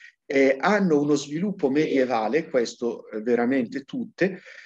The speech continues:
e quindi attualmente presentano un bellissimo centro storico che normalmente è stato, eh, come dire, messo insieme in età medievale,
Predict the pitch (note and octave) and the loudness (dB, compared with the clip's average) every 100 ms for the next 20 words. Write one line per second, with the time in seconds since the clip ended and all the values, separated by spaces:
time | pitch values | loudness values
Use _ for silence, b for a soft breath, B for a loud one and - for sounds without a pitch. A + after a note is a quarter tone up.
0 | B _ - F#3 B3 G3 E3+ E3 - F3+ | B _ -4 2 4 4 4 2 2 2
1 | F3+ G3 F#3+ C#3+ - G#2+ F2 - - D3+ | 4 4 2 0 -2 -4 -4 -8 -6 -2
2 | C#3 E3 E3+ D3+ C3+ A2+ G#2 - - C#3+ | 0 4 2 2 -2 0 -2 -4 -8 -6
3 | C3+ C#3+ D3 G3 - D#3 C3+ C3+ D3 D3 | 0 0 0 -2 -2 -2 -2 0 -2 -2
4 | A#2 - D3 C3+ A2+ - G2+ B2 D3 E3+ | -10 -4 2 2 2 -8 -8 -4 2 2
5 | C#3+ C3+ D#3 D3+ B2+ A2 - - - C#3 | 2 0 -2 -2 -2 -2 -4 -8 -2 -2
6 | C#3 C3 - B B _ _ - A2 G#2 | 0 -2 -4 B B _ _ 0 2 4
7 | F#2+ G2 F#2+ - B2+ B2+ B2+ C3 A#2 D#3 | 2 0 -4 -4 -4 -4 -2 -2 0 0
8 | - D3+ B2 - E3+ C3 A#2 A#2 C3 C#3+ | 0 -4 -4 -2 -2 -2 -4 -6 -4 -4
9 | B2 A#2 B2 B2 G#2+ G#2+ D#3 | -4 -4 -4 -2 -4 -4 -6